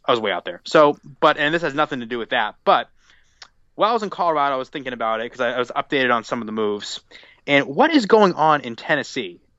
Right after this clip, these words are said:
I mean, <laughs> when, when they draft players from now on, like, positional offensive players, they should just know that they have to look for a new job in two to three years because they're most likely gonna be cut. I mean,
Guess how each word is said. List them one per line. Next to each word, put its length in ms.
I 100
mean, 420
<laughs> 720
when, 400
when 120
they 120
draft 440
players 340
from 120
now 220
on, 260
like, 160
positional 680
offensive 440
players, 560
they 120
should 120
just 160
know 240
that 60
they 100
have 160
to 60
look 200
for 160
a 60
new 160
job 440
in 80
two 140
to 60
three 200
years 280
because 260
they're 100
most 220
likely 260
gonna 160
be 120
cut. 220
I 120
mean, 340